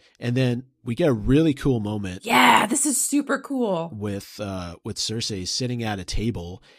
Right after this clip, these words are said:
Speaker 1: and she opens this
Speaker 2: It's like a puzzle box?
Speaker 1: Yeah, it looks like a puzzle box, and inside is this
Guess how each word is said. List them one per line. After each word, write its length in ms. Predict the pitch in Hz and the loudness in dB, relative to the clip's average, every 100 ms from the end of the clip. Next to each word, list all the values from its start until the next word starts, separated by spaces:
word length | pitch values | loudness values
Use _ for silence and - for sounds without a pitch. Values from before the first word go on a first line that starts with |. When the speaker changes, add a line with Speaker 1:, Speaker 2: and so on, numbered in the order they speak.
| _ - | _ -10
Speaker 1:
and 220 | 98 92 | -6 -4
she 180 | 101 104 | -6 -4
opens 440 | 139 143 160 101 | -4 -4 -6 -4
this 460 | 107 95 - - - _ _ | -4 -4 -6 -8 -12 _ _
Speaker 2:
It's 120 | - | -20
like 80 | 185 | -16
a 20 | |
puzzle 280 | - 202 240 | -12 -8 -6
box? 540 | 277 - - - - _ | -6 -8 -14 -20 -20 _
Speaker 1:
Yeah, 200 | 139 170 | -4 -2
it 40 | 170 | -2
looks 200 | 220 - | -4 -6
like 120 | 392 | -8
a 40 | 131 | 4
puzzle 340 | 127 107 104 | 4 4 0
box, 340 | 101 98 113 - | -2 -4 -6 -10
and 120 | 107 | -8
inside 640 | 147 170 - 131 135 120 | -6 -6 -4 -2 0 0
is 200 | 101 92 | -4 -8
this 500 | 107 95 - - - | -8 -8 -8 -10 -12